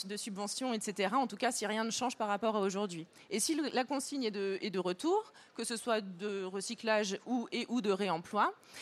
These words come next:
ben là, il y a une vraie question de volumétrie qui va se poser. Parce que sur mon supermarché, les volumes de déchets ne vont faire que, que, euh, augmenter,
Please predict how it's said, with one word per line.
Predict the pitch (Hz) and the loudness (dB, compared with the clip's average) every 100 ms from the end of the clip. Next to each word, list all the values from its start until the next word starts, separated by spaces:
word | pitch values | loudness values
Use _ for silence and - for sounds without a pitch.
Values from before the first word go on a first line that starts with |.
| - - | -14 -4
ben | 165 | 0
là, | 233 | 0
il | |
y | 196 | 0
a | |
une | 190 | -2
vraie | 214 | 0
question | - 254 302 | 0 0 2
de | 302 | 2
volumétrie | 226 247 262 269 - 311 | 4 6 6 6 2 -4
qui | - | -4
va | 202 | -4
se | 214 | -4
poser. | 254 240 180 - - - - - | -4 -2 -4 -6 -18 -16 -16 -6
Parce | 208 208 | -2 -2
que | 208 | -2
sur | - 302 | -2 0
mon | 311 | 0
supermarché, | 302 262 233 208 - 285 403 508 - - - - - | 0 2 2 2 2 0 -2 -6 -16 -18 -18 -18 -10
les | 226 254 | -4 -2
volumes | 254 277 285 285 190 190 | 0 0 0 0 -2 -2
de | 240 | -2
déchets | 254 269 294 262 | 0 0 0 0
ne | 240 | 0
vont | 220 220 | 0 0
faire | 202 208 | -2 -2
que, | - 330 - - | -2 -4 -4 -10
que, | - 311 311 - | -4 0 0 0
euh, | 190 185 - | 0 0 2
augmenter, | 240 226 208 208 | 2 2 2 0